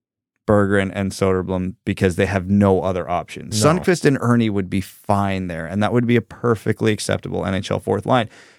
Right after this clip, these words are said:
Speaker 1: 'cause it's probably Rasmussen or Veleno or Suter centering them.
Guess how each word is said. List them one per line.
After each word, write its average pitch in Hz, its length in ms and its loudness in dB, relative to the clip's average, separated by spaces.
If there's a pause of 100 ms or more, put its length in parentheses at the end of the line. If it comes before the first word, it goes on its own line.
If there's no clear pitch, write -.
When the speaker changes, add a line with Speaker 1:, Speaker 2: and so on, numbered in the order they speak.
Speaker 1:
'cause 151 180 2
it's 143 120 -2
probably 175 480 4
Rasmussen 139 760 2 (380)
or 135 180 6
Veleno 120 540 2
or 120 220 2
Suter 117 480 0
centering 107 460 -2
them. 73 240 -18